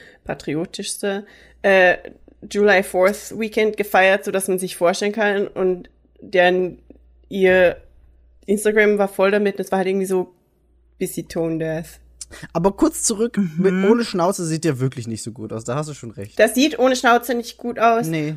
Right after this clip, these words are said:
Speaker 1: Und das macht mir noch viel mehr Sorgen, weil es ist das erste Mal in meinem Leben, dass ich einen Mann sehe und einfach, er sieht mit Schnauzer besser aus als ohne. What is happening?
Speaker 2: Ich frag mich, wie er mit
Speaker 1: So.
Speaker 2: einem Vollbart aussehen würde.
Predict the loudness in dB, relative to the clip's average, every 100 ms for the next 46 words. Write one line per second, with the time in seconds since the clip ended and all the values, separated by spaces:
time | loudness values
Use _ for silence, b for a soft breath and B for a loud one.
0 | 0 4 6 4 0 -12 _ -4 0 0
1 | 0 2 2 0 -4 -2 2 2 2 2
2 | 4 4 2 0 0 -2 -6 -2 0 2
3 | 2 2 4 2 2 0 0 0 -2 -4
4 | 0 2 2 2 2 2 2 0 -2 -6
5 | -6 -8 _ -6 0 0 0 -6 _ 0
6 | 0 0 -4 -2 -2 0 0 0 0 0
7 | 0 0 0 0 -4 -4 -2 2 4 2
8 | 0 -8 _ 2 2 0 -2 0 0 _
9 | -6 -2 0 0 2 2 0 0 2 2
10 | 2 2 4 2 2 0 -6 -6 -12 -12
11 | -14 -14 -16 -16 -18